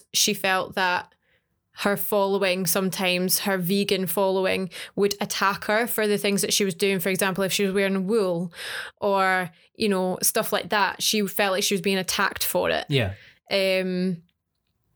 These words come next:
Speaker 1: and I think that's the whole thing. I mean, it would be nice if vegan wasn't such a scary word to people. I, people, if people ask, I tell them I'm vegan,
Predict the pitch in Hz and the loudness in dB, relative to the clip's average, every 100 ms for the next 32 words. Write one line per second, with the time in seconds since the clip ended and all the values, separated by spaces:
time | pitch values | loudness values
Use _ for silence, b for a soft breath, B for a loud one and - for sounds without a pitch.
0 | _ _ - 240 - 294 285 285 233 - | _ _ -2 -2 0 -2 2 0 0 -2
1 | 226 247 226 262 240 240 240 233 - 233 | 2 2 2 0 0 0 0 0 0 0
2 | 240 226 226 240 208 180 - 196 - - | 0 0 0 2 2 0 0 0 -2 -8
3 | _ 190 196 202 190 185 180 196 196 196 | _ -2 0 2 2 0 -2 0 0 2
4 | - - - 190 - - 196 190 185 175 | 0 0 2 2 2 0 0 0 2 2
5 | 170 170 - 185 165 165 190 B B - | 0 -2 -2 -2 0 0 0 B B -4
6 | - 208 214 320 - 262 320 240 220 254 | -4 -4 -2 0 0 -2 -2 0 0 0
7 | - 220 214 208 202 190 190 202 202 113 | -2 -2 0 2 2 0 2 2 2 -2
8 | 190 | -4